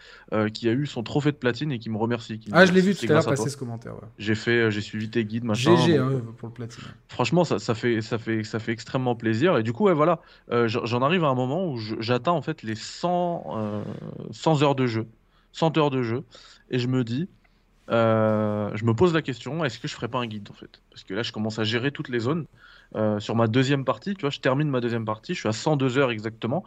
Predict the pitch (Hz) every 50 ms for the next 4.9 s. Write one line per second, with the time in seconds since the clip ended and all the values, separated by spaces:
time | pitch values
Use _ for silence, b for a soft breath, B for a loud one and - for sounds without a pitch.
0 | B B B B 107 113 107 117 120 120 147 143 123 107 110 107 104 104 - -
1 | - 120 110 110 110 110 - 139 127 110 113 - 107 98 107 92 - 110 110 110
2 | 110 110 110 117 113 107 104 107 B B B B B B B - - - - -
3 | 139 135 - - - 131 117 - 127 123 117 139 135 127 110 107 107 104 107 104
4 | 104 113 123 131 123 117 - - - - 113 110 110 123 151 180 - -